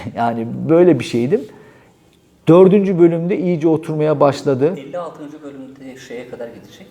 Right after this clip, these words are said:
Speaker 2: mi? Ee,
Speaker 1: Elli altı bölümü salladım yani. Ben izlerim demek bakımından.
Speaker 2: Yani, şöyle olsun, hani son bölümünde, e, o çağ değişecek mi? E,
Speaker 1: Benim tahminim şurada
Speaker 2: mesela
Speaker 1: bitecek.
Speaker 2: atıyorum, Frodo'yu görecek miyiz ileride?
Speaker 1: Aa,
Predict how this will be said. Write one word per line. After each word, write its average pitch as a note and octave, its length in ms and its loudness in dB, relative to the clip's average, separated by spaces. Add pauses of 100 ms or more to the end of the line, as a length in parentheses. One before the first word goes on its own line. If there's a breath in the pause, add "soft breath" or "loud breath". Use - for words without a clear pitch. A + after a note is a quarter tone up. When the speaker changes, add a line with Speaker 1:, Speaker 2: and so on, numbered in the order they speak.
Speaker 2:
mi? A#2+ 60 -18 (240)
Ee, F2+ 380 -10 (760)
Speaker 1:
Elli D#3 140 8
altı E3+ 200 2
bölümü F3+ 180 2
salladım B2 500 0
yani. G#2 280 -6
Ben B2+ 100 -2
izlerim B2+ 560 0 (120)
demek F2+ 260 -10
bakımından. F2+ 300 -12
Speaker 2:
Yani, - 840 -20
şöyle G#2 220 -10
olsun, D2+ 220 -14
hani F#2 140 -18
son A2+ 400 -14
bölümünde, G2 680 -10
e, F2 520 -14 (380)
o F#2+ 120 -14 (200)
çağ G2+ 220 -6
değişecek F#2 580 -18
mi? F2 100 -16
E, E2+ 300 -20 (460)
Speaker 1:
Benim G#3 260 6
tahminim G3 500 2
şurada E3+ 340 0
Speaker 2:
mesela C#3 140 -2
Speaker 1:
bitecek. C3+ 280 -4
Speaker 2:
atıyorum, D#3+ 300 -14
Frodo'yu B2+ 420 -16
görecek A#2 400 -20
miyiz - 300 -20
ileride? - 180 -18 (140)
Speaker 1:
Aa, B2 420 0